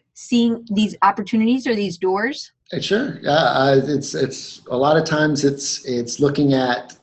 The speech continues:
Speaker 2: the shapes, you know, like I, I see certain shapes, rounded shapes, and, you know, the way people, you know, like people are fun because they can move in interesting ways. But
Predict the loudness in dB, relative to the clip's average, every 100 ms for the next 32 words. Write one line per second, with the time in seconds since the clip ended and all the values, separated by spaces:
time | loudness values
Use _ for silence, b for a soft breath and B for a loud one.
0 | -4 -2 0 -4 -8 -10 -2 0 0 -2
1 | -6 -6 0 2 2 0 0 0 0 0
2 | 0 0 0 0 0 0 0 2 2 2
3 | -4 -2 2 4 4 4 4 2 2 -4
4 | -2 -4 B B B B 0 4 4 2
5 | 0 4 4 4 4 6 6 0 -10 _
6 | -10 -6 -4 -4 -4 4 6 6 4 4
7 | 4 4 4 2 2 0 0 -2 -2 0
8 | 0 2 0 0 -2 -4 -8 -6 -4 -2
9 | -2 -2 -2 -4